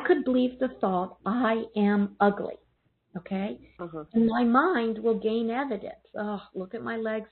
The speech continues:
Speaker 1: now, blah, blah, blah, look at da, da, da, da." The mind gains evidence for what you believe. I could believe, "I am beautiful," and my mind will go to work on that.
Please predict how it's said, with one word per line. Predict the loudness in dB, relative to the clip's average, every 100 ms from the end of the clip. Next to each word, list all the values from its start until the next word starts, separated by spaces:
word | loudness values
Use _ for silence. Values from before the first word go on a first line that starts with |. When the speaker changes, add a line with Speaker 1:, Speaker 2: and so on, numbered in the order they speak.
| -8
Speaker 1:
now, | -4 -2 -4
blah, | -6 -8
blah, | -8 -8
blah, | -6 -4 -4
look | -6 -8
at | -6
da, | -4 -4
da, | -6 -6
da, | -4
da." | -4 -4 -4 _ _ _ 0
The |
mind | 4 4 2 0 -2
gains | -2 -4 -6 -4
evidence | -4 -2 -2 -4 -6
for | -10
what | -8 -8 -6
you | -6
believe. | -4 -8 -10 _ _
I | -4 -4 -4
could | -4 -4 -4
believe, | -4 -2 0 0 2 0 -4 _ _ _ _ -2
"I | 2 2 0 -2 -6 -2
am | 2 4 4 0 _ _ _
beautiful," | -12 -8 -2 0 0 -2 -8 -14 -14 _ _ _ _ _ _
and | -4 -4
my | -2
mind | -2 -2 -2 -2
will | -2
go | -4 -6
to | -4
work | -4 -6
on | -6 -6 -6
that. | -10